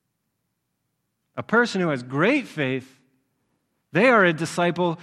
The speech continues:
whose heart beats with the knowledge that God is for them and that nothing in all creation can separate you from his love. A person with little faith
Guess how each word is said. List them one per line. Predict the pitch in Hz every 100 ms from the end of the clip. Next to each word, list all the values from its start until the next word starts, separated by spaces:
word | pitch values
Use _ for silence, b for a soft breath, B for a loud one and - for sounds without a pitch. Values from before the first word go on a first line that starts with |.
| B
whose | - 185
heart | - 175 151 135
beats | 185 262 247 - - B
with | 170 165
the | 190
knowledge | 180 185 202 208 180 151
that | 160 139
God | 175 170
is | 156 135
for | - 202 214 214
them | 165 156
and | 160
that | 175
nothing | 175 214 220 208
in |
all | 190 196 202
creation | - 190 185 170 165
can | 151
separate | 147 - 185 180 170 156
you | 147
from | 143 170
his | 160 175
love. | 160 160 131 101 - _ _ _ _ _ _ _ _ _ _ _ _ _ _ _ _ _ _ _ _ _ _ _ _ _ _ _ _ _ _ _ _
A |
person | - 135 123 127
with | 117
little | 143 143
faith | 123 127 113 107 -